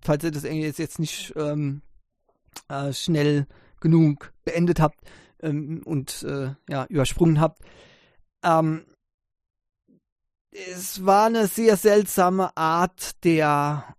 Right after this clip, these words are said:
ähm, Regenerierung, ja. Äh, lustigerweise, ich sag's ja, die Bi-Regenerierung. Da musste ich ja schon ein bisschen schmunzeln, ja. Aber, äh, nicht weiter tragisch, ja. <laughs> Nur, dass jetzt eben zwei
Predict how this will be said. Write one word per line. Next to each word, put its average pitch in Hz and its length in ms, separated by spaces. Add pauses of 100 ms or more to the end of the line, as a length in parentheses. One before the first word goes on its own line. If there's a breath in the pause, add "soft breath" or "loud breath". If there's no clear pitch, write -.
(120)
ähm, 143 360
Regenerierung, 135 920 (260 soft breath)
ja. 120 260 (920 soft breath)
Äh, 170 220
lustigerweise, 196 1080
ich 156 60
sag's 190 200
ja, 156 160
die 165 220
Bi-Regenerierung. 131 1300 (340 loud breath)
Da 190 160
musste 220 240
ich 214 80
ja 226 80
schon 233 200
ein - 20
bisschen 190 220
schmunzeln, 220 720
ja. 147 260 (580 soft breath)
Aber, 160 600 (380)
äh, 180 60
nicht 196 320
weiter 160 320
tragisch, 135 640
ja. 139 300 (280)
<laughs> 165 720 (400 loud breath)
Nur, 196 420 (360 soft breath)
dass 165 200
jetzt 190 160
eben 139 240
zwei 127 560